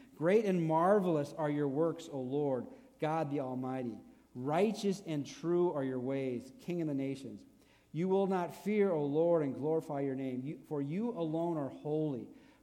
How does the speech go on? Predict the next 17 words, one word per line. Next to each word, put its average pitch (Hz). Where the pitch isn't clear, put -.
For -
all 190
the 226
nations 180
will 127
come 170
and 127
worship 151
before 139
you, 117
for 151
your 131
righteous 165
acts 135
have 123
been 117
revealed." 113